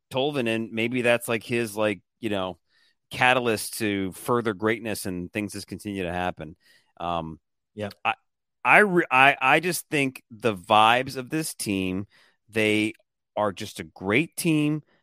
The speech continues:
Speaker 1: They love to play together. And I don't care what happens tomorrow in Buffalo.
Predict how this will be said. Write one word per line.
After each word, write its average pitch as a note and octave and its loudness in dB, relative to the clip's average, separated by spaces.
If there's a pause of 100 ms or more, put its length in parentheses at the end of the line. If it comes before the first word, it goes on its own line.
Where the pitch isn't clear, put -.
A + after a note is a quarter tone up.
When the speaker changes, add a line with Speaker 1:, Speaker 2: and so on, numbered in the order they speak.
(120)
Speaker 1:
They F#2+ -4
love F#2+ -2
to E3 2
play C#3+ 0
together. G#2+ 2 (480)
And A2+ -2 (180)
I B2 2
don't F#3+ -4
care D3 2
what A#2 0
happens A#2 -2
tomorrow G2+ 0
in F2 -6
Buffalo. E2+ -4